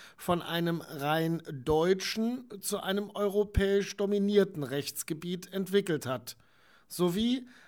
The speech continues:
Analysegeräte, zum Beispiel Mostwagen und Refraktometer zur Mostgewichtsbestimmung, die für die Einordnung in das in Deutschland aufgrund gesetzlicher Regelung geltende Qualitätsgefüge entscheidend ist.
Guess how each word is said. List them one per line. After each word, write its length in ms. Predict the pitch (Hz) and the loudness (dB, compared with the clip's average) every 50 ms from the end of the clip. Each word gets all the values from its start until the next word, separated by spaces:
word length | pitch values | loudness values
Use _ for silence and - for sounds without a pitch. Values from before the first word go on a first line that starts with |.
| - - | -8 -2
Analysegeräte, 1200 | 147 156 156 156 156 165 208 220 190 220 214 202 214 196 190 202 202 202 196 196 196 196 196 180 | 0 0 2 2 2 2 2 2 0 0 0 0 0 0 2 0 0 0 0 -2 -2 -4 -4 -4
zum 160 | - - 135 | -6 -6 -4
Beispiel 400 | 117 123 131 120 - - 135 123 | -4 -4 -4 -4 -6 -4 -4 -4
Mostwagen 920 | 120 123 143 170 156 - - - - 143 139 135 143 147 147 143 151 156 156 | -2 0 0 0 0 0 -4 -6 -6 -4 -2 -2 -2 -2 -4 -4 -6 -6 -6
und 300 | - 143 139 135 127 - | -6 -6 -8 -8 -8 -8
Refraktometer 1300 | 117 113 135 139 127 - - - 127 123 123 - - 147 151 151 170 190 196 196 208 202 202 202 196 | -8 -4 -4 -4 -4 -4 -6 -8 -8 -8 -8 -10 -6 -4 -2 0 2 2 2 4 4 4 4 2 2
zur 180 | - - 202 190 | -2 -2 -2 0
Mostgewichtsbestimmung, 1500 | 185 190 190 - - - - - - 175 143 151 156 151 - - - - - 175 - - 214 214 214 214 214 214 208 208 - - - - - - - _ - | 0 0 0 0 -2 -4 -6 -6 -4 -4 -2 -2 -4 -4 -6 -8 -8 -6 -6 -4 -2 2 2 4 4 4 4 2 0 -4 -8 -20 -20 -20 -20 -20 -14 _ -2
die 180 | 185 196 196 | 0 2 2
für 200 | 180 190 - 190 | 2 2 2 2
die 140 | 175 180 185 | 2 2 0
Einordnung 1000 | - - 175 196 233 247 262 - - 165 170 175 185 185 - 196 190 190 190 190 | -2 -2 -2 0 0 0 0 -2 -2 -2 0 0 0 -2 -2 -2 0 0 0 -2
in 360 | 190 - 180 170 170 165 147 | -2 -2 -2 0 0 0 0
das 220 | 160 156 143 - | -2 -2 -2 -2
in 120 | 160 151 131 | -4 -4 -2
Deutschland 640 | 147 151 175 208 208 - - - 220 214 214 - | 0 0 0 0 0 -2 -2 -2 0 -2 -2 -2
aufgrund 540 | - 160 143 - - - - 165 175 165 - | -4 -6 -6 -6 -8 -8 -4 -4 -4 -4 -4
gesetzlicher 640 | 165 143 143 175 180 175 - 185 170 - 185 170 151 | -4 -4 -4 -4 -6 -6 -8 -6 -6 -4 -4 -4 -2
Regelung 420 | 151 156 160 156 - 160 156 156 151 | -2 -4 -4 -2 -2 -4 -4 -4 -2
geltende 500 | 147 143 143 151 147 - 156 143 147 139 | -2 -2 -2 -2 -2 -6 -10 -6 -8 -8
Qualitätsgefüge 1400 | - - 139 131 131 131 123 156 175 190 180 - - - - 175 - - 175 165 160 160 170 165 170 170 170 - _ _ - | -8 -6 -6 -6 -6 -6 -6 -4 -4 -4 -4 -6 -10 -10 -10 -12 -8 -6 -4 -4 -4 -2 -2 -2 -2 -2 -4 -8 _ _ -4
entscheidend 680 | 175 185 185 185 - - 160 143 127 104 113 107 98 - | -4 -2 -2 -4 -4 -4 -2 -2 -2 -4 -6 -10 -12 -12
ist. 440 | - 120 104 - - - - - | -12 -10 -10 -10 -10 -12 -14 -18